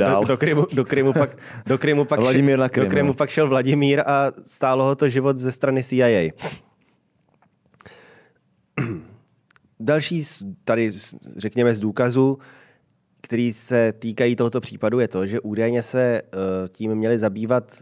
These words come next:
Speaker 1: dva novináři tímto případem, přičemž oba ze záhadných důvodů zemřeli.
Speaker 2: To je v Rusku docela obvyklý.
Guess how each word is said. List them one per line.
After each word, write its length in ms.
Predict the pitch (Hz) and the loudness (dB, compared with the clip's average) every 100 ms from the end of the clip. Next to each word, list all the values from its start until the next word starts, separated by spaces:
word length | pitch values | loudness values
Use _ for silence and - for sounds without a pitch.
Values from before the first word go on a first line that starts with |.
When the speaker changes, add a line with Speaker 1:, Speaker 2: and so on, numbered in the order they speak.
| - | -20
Speaker 1:
dva 480 | 95 95 113 123 - _ _ | -12 -4 -2 -2 -6 _ _
novináři 540 | 98 87 90 90 101 135 | -10 -6 -4 -4 -2 -4
tímto 280 | - 101 107 | -4 -6 -6
případem, 560 | - 101 113 123 147 - | -8 -4 -2 -2 -4 -16
přičemž 280 | - - 117 - | -20 -10 -10 -10
oba 320 | 98 101 120 127 | -6 -4 -4 -8
ze 120 | 117 | -6
záhadných 440 | 107 107 113 123 | -4 -2 -4 -6
důvodů 280 | 120 120 143 | -8 -8 -6
zemřeli. 380 | 139 156 - - - _ | -6 -6 -8 -14 -16 _
Speaker 2:
To 80 | 107 | 0
je 80 | 101 | 2
v 40 | |
Rusku 560 | 101 95 - 110 113 110 | 2 0 2 4 4 0
docela 360 | 110 110 113 113 | -2 -2 2 0
obvyklý. 440 | 113 131 98 104 | 0 -2 -2 -4